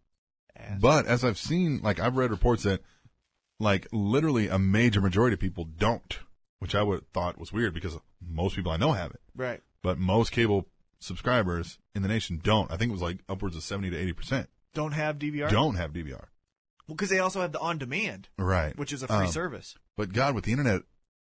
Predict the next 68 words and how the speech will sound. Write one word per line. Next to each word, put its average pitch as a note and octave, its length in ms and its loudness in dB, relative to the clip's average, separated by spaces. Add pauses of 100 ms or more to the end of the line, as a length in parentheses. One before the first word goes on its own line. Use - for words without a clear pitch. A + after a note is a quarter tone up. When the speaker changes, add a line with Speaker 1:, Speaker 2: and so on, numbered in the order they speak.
(120)
Speaker 2:
especially - 400 0
with - 60 -4
the G2 60 2
internet, E2+ 240 -2
I B2+ 80 4
don't G3+ 100 4
even C3+ 120 4
watch A#2+ 160 2
stuff C3 140 -2
on B2 100 2
my A#2+ 100 2
D A#2+ 80 0
V A#2+ 120 0
R D3+ 100 2
anymore G#2+ 320 4 (280)
because G2+ 200 0
there's E2+ 160 -2
watch F2+ 240 0
wrestling G2+ 260 0
dot A2 180 0
T A2 100 -2
V. B2 180 2
I C3 60 2
watch B2+ 440 0
th-, - 120 -14
things C3+ 240 -2
on C3+ 80 0
there. C#3 200 2 (320)
Speaker 1:
Mm. A2+ 40 -12
Speaker 2:
There's F2+ 200 -4
streaming G#2+ 640 -2
things A2+ 300 2
from A#2 180 -2
overseas A#2 520 0
that G#2+ 100 2
I A2+ 40 4
watch A2+ 460 0
How A2+ 160 0
I A#2+ 60 2
Met A#2+ 160 -2
Your B2 100 -2
Mother C3 240 2
on F#2 220 0
when F#2+ 120 0
Speaker 1:
Right. F#2+ 180 -4
Speaker 2:
whenever B2+ 220 2
I C3+ 40 6
Speaker 1:
Or B2+ 60 4
Speaker 2:
want. F#3+ 220 6
Speaker 1:
the F3+ 60 0
C G3 200 -4
B F#3 160 -2
S F#3 160 -2
app. G3+ 280 -2 (180)
Speaker 2:
Yeah. D#3 240 2 (160)
Speaker 1:
Yeah. E3 300 -4
Speaker 2:
Yeah, D#3+ 160 4
I G#2+ 40 8
watch B2+ 260 6
it B2 80 -2 (140)
whenever C#3+ 400 2
and G#2+ 80 2
wherever C3+ 360 6
I A#2 40 4
want C3+ 240 2
on A#2+ 160 4
whatever C#3+ 260 6
device. D3 300 4